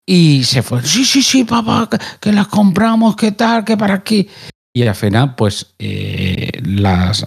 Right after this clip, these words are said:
las compró, bueno, fue corriendo, se compró hasta el cable, y, y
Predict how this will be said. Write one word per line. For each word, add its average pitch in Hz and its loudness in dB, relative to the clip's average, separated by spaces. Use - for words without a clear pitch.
las - -4
compró, 170 0
bueno, 135 0
fue 110 -2
corriendo, 175 0
se - -6
compró 123 0
hasta 117 -2
el 98 -4
cable, 147 -2
y, 117 -6
y 123 -4